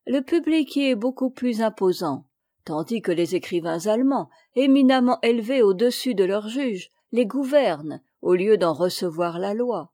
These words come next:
De là vient que ces écrivains ne se perfectionnent guère par la critique.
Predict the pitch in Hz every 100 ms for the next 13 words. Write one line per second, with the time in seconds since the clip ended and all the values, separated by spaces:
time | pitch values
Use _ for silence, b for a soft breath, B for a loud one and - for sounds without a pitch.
0 | _ _ _ _ _ _ _ _ _ _
1 | - 185 262 294 330 208 170 285 269 202
2 | 180 185 175 247 - 180 170 214 262 _
3 | 214 247 254 262 302 294 - 294 - 277
4 | 254 214 220 214 214 - 208 202 - 214
5 | - 170 147 _ _